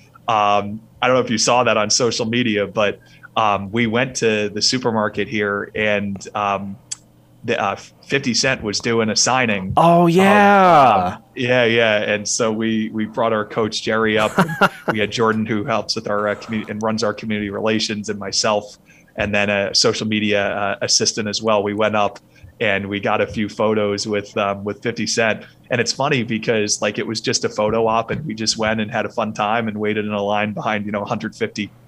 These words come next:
Speaker 1: There are probably a thousand people that went to this thing. We were,
Speaker 2: Wow.
Speaker 1: like, number maybe one, one fifty in line. Um, so it was a, it was a big deal,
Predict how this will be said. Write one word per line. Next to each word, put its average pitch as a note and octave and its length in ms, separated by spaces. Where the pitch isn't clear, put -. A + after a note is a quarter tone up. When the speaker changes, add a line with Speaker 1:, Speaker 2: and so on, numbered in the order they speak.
Speaker 1:
There - 60
are - 20
probably G3+ 220
a - 40
thousand A#2+ 380
people A2 320
that G2+ 160
went A2 160
to G#2 60
this G2+ 200
thing. G2 200
We A#2+ 120
were, - 60
Speaker 2:
Wow. A#2 160
Speaker 1:
like, - 100
number G#2 240
maybe G2+ 280
one, G2+ 300
one A2+ 240
fifty G#2+ 400
in G2+ 100
line. G2 420
Um, G2+ 260
so D3+ 100
it E3 40
was B2 100
a, A2+ 200
it C#3+ 60
was D#3 100
a A#2+ 60
big A#2 220
deal, A2 360